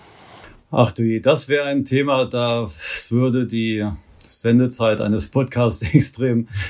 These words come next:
äh, äh, nach oben steigen lassen und auch sprengen.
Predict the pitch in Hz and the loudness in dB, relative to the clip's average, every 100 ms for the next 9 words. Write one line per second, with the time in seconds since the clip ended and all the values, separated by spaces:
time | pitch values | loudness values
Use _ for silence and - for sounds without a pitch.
0 | - - 110 104 104 98 98 143 - 113 | -8 0 2 2 0 -4 -6 -6 -2 0
1 | 107 98 98 92 - - 117 104 120 113 | 2 2 2 0 -6 0 2 2 0 0
2 | 110 107 - 104 110 107 98 - 110 101 | 0 -2 2 2 4 2 0 2 2 4
3 | - - - 101 101 117 104 - 113 110 | 2 2 2 2 4 2 2 0 0 0
4 | 90 | 0